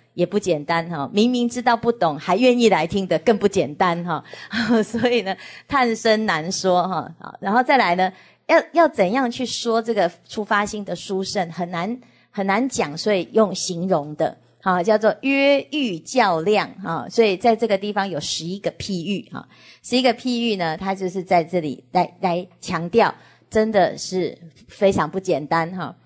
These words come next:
然后再来第四呢，就是正式的来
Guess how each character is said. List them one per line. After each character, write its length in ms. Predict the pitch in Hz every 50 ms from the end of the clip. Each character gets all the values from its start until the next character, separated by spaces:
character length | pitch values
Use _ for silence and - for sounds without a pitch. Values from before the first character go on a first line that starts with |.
| _ _ _ _
然 120 | - 196
后 80 | 208 240
再 140 | 254 320 294
来 180 | 254 202 180
第 200 | 185 - 262 247
四 260 | 226 - - - 254 226
呢， 320 | 214 190 180 175 175 208 -
就 100 | 220 202
是 140 | 190 214 196
正 300 | 196 - 302 262 233 214
式 280 | - - - 247 220
的 260 | 185 180 165 - - - _
来 220 | - 170 165 165